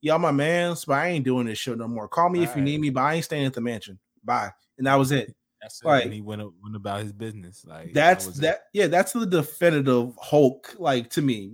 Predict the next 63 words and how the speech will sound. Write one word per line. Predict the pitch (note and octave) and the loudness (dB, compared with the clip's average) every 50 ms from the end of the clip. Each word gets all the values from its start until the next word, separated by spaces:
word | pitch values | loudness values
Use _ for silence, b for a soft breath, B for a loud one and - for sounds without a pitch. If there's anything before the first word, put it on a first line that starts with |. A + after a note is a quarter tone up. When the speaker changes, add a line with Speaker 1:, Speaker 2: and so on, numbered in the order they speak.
| C3+ C#3+ | -8 -2
Speaker 1:
like, | D3+ D3 C3 B2+ | 0 0 0 0
he's | - E3 | -2 -2
like, | D3+ C#3 C3+ C3 | 0 0 0 2
"Listen, | C#3+ D3 C#3+ - C3 A#2+ A#2+ - b b b b b b - | 0 0 -2 -2 -6 -8 -8 -10 b b b b b b 6
I'll | E3 F#3 A3+ | 8 8 8
show | A#3+ - A#3+ A3 | 8 4 2 0
up | G3+ F3 | 0 0
to | E3+ | -2
beat | F#3 F#3 F3+ | -6 -4 -4
niggas' | F#3+ F#3 E3+ D#3 F3 | -2 -2 -2 0 2
asses. | E3+ F3 E3+ - F#3+ F3 | 2 2 2 0 -2 -6
Just | F3 E3 - | -6 -4 -2
tell | G3+ G3 F#3+ | 0 0 0
me | F#3 E3+ | 0 -2
when." | E3 D#3+ D#3+ E3+ F3 F3 | -2 -2 -2 -2 -2 -2
But, | D#3+ D3 | -2 0
like, | D3 C#3+ C3 C3 C3 | 0 0 0 0 -2
you | D3 D3 | -2 -2
know | D3 | 0
what | D3 | 0
I'm | C#3 C3+ | 0 0
saying? | - D#3+ C#3 C3 | -2 -4 -2 -2
I'm | D3 G#3 | -2 -2
doing | G#3+ A3 F#3 | 0 -2 -2
my | C#3 A2+ | -2 -2
own | A2+ A2+ A2 | -4 -6 -8
thing. | - A2 G2+ G2 F#2 F#2 _ _ _ _ _ - | -8 -10 -12 -12 -14 -16 _ _ _ _ _ -10
Speaker 2:
Like, | A#2 - | -4 -4
Speaker 1:
Simple | F3 - A#2+ | -2 0 0
Speaker 2:
I | D3 | 0
Speaker 1:
as | C3 | 0
Speaker 2:
really | B2+ A#2+ | 0 0
Speaker 1:
that. | G#2 | -2
Speaker 2:
don't | A2+ - | -2 -4
kinda | - B2+ A2 A2+ | -6 -6 -8 -8
fuck | - - B2+ - | -10 -12 -12 -12
with | - G#2 - | -14 -16 -16
y'all. | G2 D#2 D#2+ D#2+ F2+ | -16 -16 -16 -16 -16
Like, | F2+ F2+ F2+ F#2+ G2 | -18 -18 -18 -18 -18
you | A2 | -12
know, | - - | -4 2
Speaker 1:
Yeah, | F#3 F#3 F3+ E3 C3+ B2 A2+ A2 A#2+ C#3 D#3 - _ - | 4 4 4 4 4 2 0 -2 -6 -10 -14 -12 _ 6
like, | E3+ F3 E3+ D#3+ D#3 | 8 8 8 8 8
y'all | E3+ F3+ G3+ | 8 8 8
niggas | G#3 G#3 G3+ G3 | 8 6 2 2
let | G#3 G#3 | 0 0
me | G#3 G3+ | 0 2
go | G3+ G3+ | 0 0
to | G3 | 2
prison. | - B3+ B3 B3 G2+ G2+ G#2 A#2+ D3 | 4 2 2 2 0 -6 -12 -14 -8
Like, | - C#3+ C3 C3+ C#3 | -2 0 0 0 0
you, | D#3 E3 E3 E3 | 0 -2 -2 -2
you, | E3 E3+ F3 F#3+ F#3+ | -4 -6 -10 -12 -8
we | F#3+ A3 D#4 | -2 0 0
ain't | C4+ F#3 C#3+ | 2 2 2
real | C3+ C#3 C#3+ C#3 | 4 4 4 4
friends. | C3+ - C#3+ C#3 D3 F3 G3 - - - _ _ _ _ _ _ | 2 2 -2 -2 -2 -4 -6 -8 -12 -20 _ _ _ _ _ _
Speaker 2:
Dismembered | - A#2+ D3+ D3+ D3 D3 D3 C#3+ D3 C3+ | -10 -4 0 2 4 4 4 4 4 2
Speaker 1:
Um, | B2+ A#2+ | 0 -2
Speaker 2:
my | A#2 A2+ | -4 -6
body, | G#2 G2 A2 A#2+ C#3 C#3 A#2+ G#2+ G#2 G2+ | -6 -8 -8 -8 -8 -8 -10 -12 -14 -12
man. | G2+ G#2+ A2+ A#2+ A#2+ A#2+ A#2 G#2+ | -12 -12 -10 -10 -10 -12 -12 -12
Like, | G#2+ G#2+ G#2+ G#2 | -14 -14 -16 -16